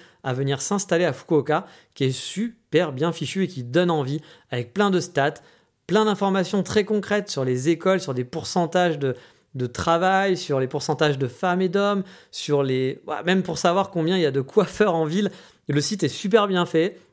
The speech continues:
il est plein d'infos et il donne envie. Quand on regarde ce site-là, je vous le mettrai sur le site export japon point com, quand on regarde ce site fait par la municipalité, ça donne envie vraiment d'aller s'installer à Fukuoka. En plus, la position de la ville est vraiment centrale avec l'Asie. Ça lui confère du coup beaucoup d'avantages.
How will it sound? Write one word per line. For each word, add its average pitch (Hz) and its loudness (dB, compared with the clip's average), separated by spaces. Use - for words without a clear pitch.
il 131 -4
est 123 -2
plein 190 0
d'infos 208 2
et 160 -2
il 139 0
donne 175 4
envie. 165 0
Quand 135 -4
on 131 -2
regarde 175 2
ce 180 -2
site-là, 175 2
je 143 -2
vous 139 -4
le 131 -2
mettrai 156 0
sur 175 0
le 143 0
site 160 -2
export 139 0
japon 139 0
point 135 -2
com, 156 0
quand 131 -6
on 127 -2
regarde 170 2
ce 185 -2
site 151 -4
fait 143 2
par 131 0
la 127 0
municipalité, 156 0
ça 139 2
donne 180 4
envie 160 0
vraiment 151 2
d'aller 139 2
s'installer 151 0
à 156 2
Fukuoka. 131 -4
En 139 0
plus, 226 0
la 139 4
position 185 0
de 196 2
la 151 4
ville 185 0
est 151 4
vraiment 139 0
centrale 196 0
avec 147 2
l'Asie. 127 0
Ça - 0
lui 139 -2
confère 156 2
du 156 -4
coup 180 -4
beaucoup 180 -2
d'avantages. 143 0